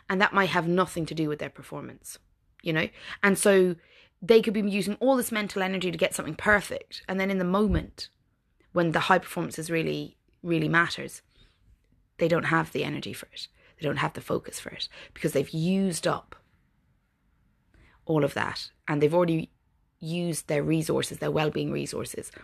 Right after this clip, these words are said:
you know, and their reserves. So think about it. If you're looking for high performance, start with, when does it most matter? When you're looking for high performance, ask, okay, where is there room for rest, rec-, re-, and recovery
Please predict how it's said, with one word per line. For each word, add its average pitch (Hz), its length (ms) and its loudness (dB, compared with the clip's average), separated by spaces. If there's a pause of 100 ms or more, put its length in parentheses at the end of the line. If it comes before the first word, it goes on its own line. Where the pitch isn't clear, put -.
(440)
you 156 100 2
know, 135 100 4
and 139 120 0
their 143 100 0
reserves. - 580 -2 (300)
So - 140 2
think 247 340 4
about 151 300 -4
it. - 160 -20 (760)
If - 140 -6
you're 196 80 6
looking 226 240 4
for 247 80 0
high 180 180 2
performance, 180 640 -2
start - 420 2
with, 170 200 -2
when 165 180 2
does 165 140 0
it - 100 -4
most 156 300 -2
matter? - 380 -4 (1600)
When 196 180 6
you're 202 120 6
looking 202 500 4
for - 140 -4
high 185 100 2
performance, 180 500 -2 (160)
ask, 180 300 0
okay, 165 220 2
where 175 500 6
is 185 140 2
there 170 160 2
room 175 260 2
for 160 220 -2
rest, 160 500 0
rec-, - 300 -8
re-, 175 100 0 (100)
and 156 160 -2
recovery 160 500 -4